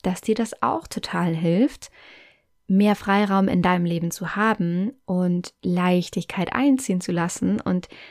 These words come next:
deinen Mental Load einfach wirklich zu verändern, zu verringern. Ja, und dass es so eine wirkliche, ja, so, so ein Bewusstsein in deinem Alltag einfach ist.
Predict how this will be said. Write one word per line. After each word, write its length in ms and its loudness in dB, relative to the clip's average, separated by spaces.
deinen 460 2
Mental 320 0
Load 480 -2
einfach 420 -4
wirklich 460 -2
zu 380 -4
verändern, 600 -4
zu 180 -8
verringern. 600 -4
Ja, 240 -2
und 400 -4
dass 200 -4
es 140 -6
so 80 -4
eine 220 -2
wirkliche, 680 -4
ja, 220 -6
so, 160 -6
so 120 -4
ein 120 -2
Bewusstsein 760 -4
in 140 -6
deinem 220 -8
Alltag 400 -10
einfach 300 -10
ist. 300 -4